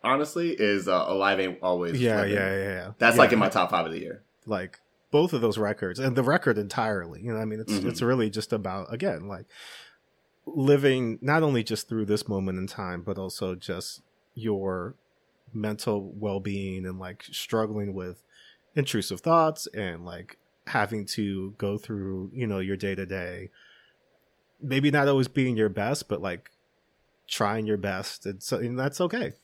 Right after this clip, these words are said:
Speaker 2: You know, like, not every day is
Speaker 1: Yeah.
Speaker 2: gonna be great, you know, but you're gonna get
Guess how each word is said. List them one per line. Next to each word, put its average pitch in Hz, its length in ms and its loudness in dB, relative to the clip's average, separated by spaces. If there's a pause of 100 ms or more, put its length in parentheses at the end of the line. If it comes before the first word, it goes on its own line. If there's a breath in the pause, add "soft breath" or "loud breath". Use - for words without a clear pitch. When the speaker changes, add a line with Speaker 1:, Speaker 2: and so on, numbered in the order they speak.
Speaker 2:
You 127 160 2
know, 123 180 2
like, 117 200 0
not 113 160 2
every 131 200 2
day - 120 8
is - 60 6
Speaker 1:
Yeah. 90 60 6
Speaker 2:
gonna 123 140 2
be 123 160 0
great, 127 340 2 (140)
you 131 160 -2
know, 113 160 0
but 107 180 -6
you're 117 120 4
gonna 113 200 2
get 107 320 0